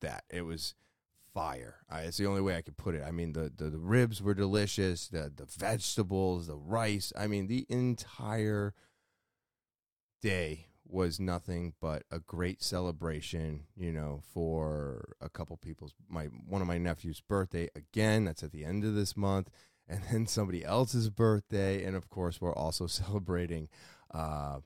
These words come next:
Bob's passing. So, so much to be celebrated. And it was so nice to be able to, um,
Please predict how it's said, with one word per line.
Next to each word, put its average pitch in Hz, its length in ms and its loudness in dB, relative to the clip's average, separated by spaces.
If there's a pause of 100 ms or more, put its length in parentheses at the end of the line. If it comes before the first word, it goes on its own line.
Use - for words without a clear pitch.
(300)
Bob's 82 540 -2 (880)
passing. 101 600 0
So, 98 480 4 (380)
so 147 460 4
much 131 340 2
to - 120 -4
be 190 120 -2
celebrated. 78 1040 0 (420)
And 123 120 2
it 113 120 0
was 113 160 2
so 135 500 4
nice 98 680 -2
to 92 180 -4
be 90 500 -2
able 98 400 0
to, 87 600 -2 (100)
um, 76 460 -4